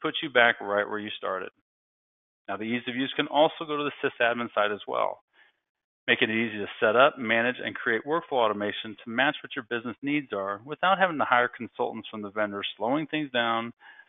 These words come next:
using up resources, and frustrating those employees. The solution must make it easy to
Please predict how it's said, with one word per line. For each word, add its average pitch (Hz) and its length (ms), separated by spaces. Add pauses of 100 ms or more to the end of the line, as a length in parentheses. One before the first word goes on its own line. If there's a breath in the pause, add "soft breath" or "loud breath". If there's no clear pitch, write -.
(200 loud breath)
using 135 340
up 127 160
resources, 110 540
and 107 180
frustrating 95 480
those 92 200
employees. 95 440 (1300)
The 110 140
solution 135 340
must 127 260
make 143 200
it 131 60
easy 123 220
to 110 80